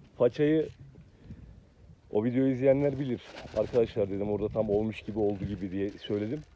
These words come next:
Orada, e, paça eşleştiği zaman yanımda arkadaşım vardı. Uğur, o da to-, çok şey yapamıyor. Tam böyle, e, olayı şey yapamadı.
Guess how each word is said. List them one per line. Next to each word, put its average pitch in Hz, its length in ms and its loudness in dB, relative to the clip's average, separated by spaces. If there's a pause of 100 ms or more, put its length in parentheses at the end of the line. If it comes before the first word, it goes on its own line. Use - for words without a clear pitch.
(880)
Orada, 139 380 8 (100)
e, 110 60 4 (3250)
paça 139 420 6
eşleştiği 147 560 -2
zaman 151 300 4 (2250)
yanımda 123 300 4
arkadaşım 135 460 2
vardı. 98 200 0
Uğur, 135 220 -2
o 151 120 0
da 156 40 2
to-, 131 260 -2
çok 147 200 -4
şey 139 100 0
yapamıyor. 123 380 2
Tam 107 300 -4
böyle, 101 200 0
e, 92 240 -6 (1900)
olayı 113 340 -2
şey 113 140 -2
yapamadı. 123 500 2